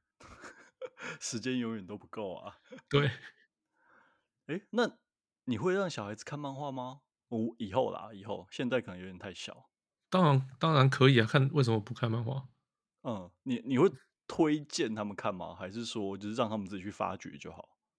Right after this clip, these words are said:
Speaker 2: 呃，我会推荐，我，我，嗯，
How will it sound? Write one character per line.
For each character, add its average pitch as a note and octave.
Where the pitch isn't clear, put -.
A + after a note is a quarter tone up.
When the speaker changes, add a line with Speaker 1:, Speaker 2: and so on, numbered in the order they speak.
Speaker 2:
呃， D3+
我 C3+
会 F3+
推 E3
荐， D3+
我， C#3+
我， C#3
嗯， A#2+